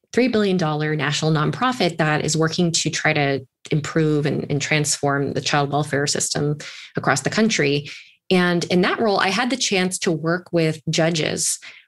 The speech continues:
um, across the country, and not only to, you know, negotiate agreements as, as in-house counsel, but I was really, you know, meeting them and learning about what their challenges were, um, and hearing from them about the,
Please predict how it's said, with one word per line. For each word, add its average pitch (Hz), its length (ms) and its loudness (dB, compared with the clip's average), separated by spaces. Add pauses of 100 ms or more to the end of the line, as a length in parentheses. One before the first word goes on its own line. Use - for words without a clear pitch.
(100)
um, 147 360 2
across 165 300 0
the 190 80 0
country, 175 640 0 (300)
and 160 520 2 (220)
not 170 200 4
only 262 240 2
to, 196 140 0
you 165 120 0
know, 156 100 0
negotiate 156 580 0
agreements 185 540 0
as, 151 300 -4
as 165 100 -2
in-house 160 280 0
counsel, 262 340 0
but 165 100 2
I 160 80 2
was 165 160 0
really, 269 140 0
you 170 340 -2
know, 147 80 0
meeting 180 360 0
them 170 180 0
and 156 160 -2
learning 170 320 0
about 147 420 -2 (300)
what 170 160 2
their 170 120 2
challenges 151 560 0
were, 147 420 0 (360)
um, 151 500 2
and 160 300 2 (200)
hearing 208 320 2
from 175 160 2
them 160 120 2
about 147 540 -2 (440)
the, 156 380 2